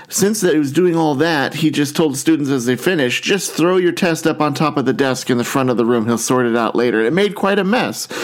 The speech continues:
'cause remember, there's several hundred students in the class, several hundred final tests sitting on the desk. Well, during this particular final, there was a student who, he entered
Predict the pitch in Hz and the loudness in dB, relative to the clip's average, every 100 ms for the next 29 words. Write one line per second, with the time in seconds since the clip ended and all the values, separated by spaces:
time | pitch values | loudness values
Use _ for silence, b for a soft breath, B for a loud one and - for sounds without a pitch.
0 | B - 165 170 180 240 170 127 127 151 | B -2 0 2 2 2 2 0 0 0
1 | 160 180 180 - 139 135 120 - - 117 | 0 0 -2 0 0 0 -2 -4 0 0
2 | 117 110 - 104 98 82 - 175 98 - | 0 -2 -2 -2 -2 -2 -2 -2 -2 -2
3 | 117 120 120 113 117 110 - - - - | -2 0 -2 0 0 -2 -6 -12 -14 -6
4 | 131 127 123 117 113 180 110 - - - | -2 0 0 -2 -2 -2 -2 -4 -6 -4
5 | - 123 117 - 113 110 107 104 104 120 | -2 0 0 0 0 0 0 0 0 -2
6 | 78 - - - B B B B B B | -2 -8 -14 -16 B B B B B B
7 | B B - 117 156 180 165 156 - 139 | B B -4 0 2 2 0 -2 0 -2
8 | 131 170 160 139 135 120 120 127 131 127 | 0 0 2 0 0 0 2 2 2 2
9 | 135 127 113 - - - 180 196 139 123 | -2 -2 -2 0 -2 -2 0 0 0 -2
10 | - - - 143 139 131 B B B 139 | -6 -8 0 2 4 0 B B B -2
11 | - 208 247 180 156 151 | 0 -2 0 2 2 -2